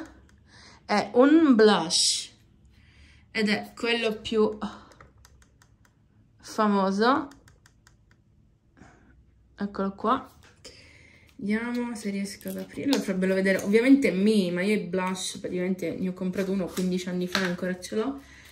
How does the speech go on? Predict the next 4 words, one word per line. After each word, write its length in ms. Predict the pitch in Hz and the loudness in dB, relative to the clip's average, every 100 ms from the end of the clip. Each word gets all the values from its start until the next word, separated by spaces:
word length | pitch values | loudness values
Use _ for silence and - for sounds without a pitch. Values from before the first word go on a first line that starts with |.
| - - - - _ | -20 -20 -20 -20 _
Quindi, 600 | - 196 220 220 - - | -6 -4 -2 -4 -8 -10
uh, 300 | - - - | -10 -8 -8
che 200 | - 110 - | -10 -12 -12
carino. 720 | - 320 320 - - 277 | -12 -10 -10 -12 -10 -8